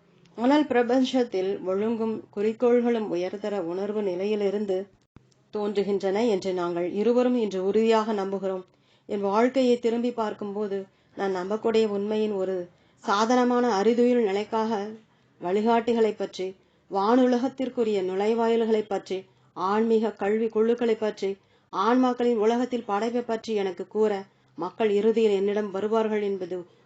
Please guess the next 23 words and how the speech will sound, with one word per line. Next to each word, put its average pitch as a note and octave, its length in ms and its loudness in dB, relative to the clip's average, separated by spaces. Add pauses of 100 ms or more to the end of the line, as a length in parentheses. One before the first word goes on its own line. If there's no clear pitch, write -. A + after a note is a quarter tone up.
(100)
ஒரு F#3+ 300 -2
எதிர்பார்க்காத A3+ 800 0
விஷயமல்ல G#3 580 0
என F3+ 200 -4
நான் E3+ 320 -4
ஊகிக்கிறேன். G3 600 0 (360)
இப்போது A#3 420 0
கூட G3 340 0 (400)
சில G3+ 180 2
நேரங்களில் G3+ 600 0
ஆன்மா A3 320 -2
உலகையும் G3+ 520 -2 (360)
அதில் C4+ 240 4
அவர்களுடைய C4 560 2
இடத்தையும் A3 500 0
விவரிப்பவர்களின் G3 920 -2
மனங்களில் G3 500 0
நான் E3+ 360 -6
ஒரு F#3 260 -4 (280)
அழையா A3 480 2
விருந்தாளி G#3 640 0
போல A3+ 280 -2
உணர்கிறேன். G3 640 0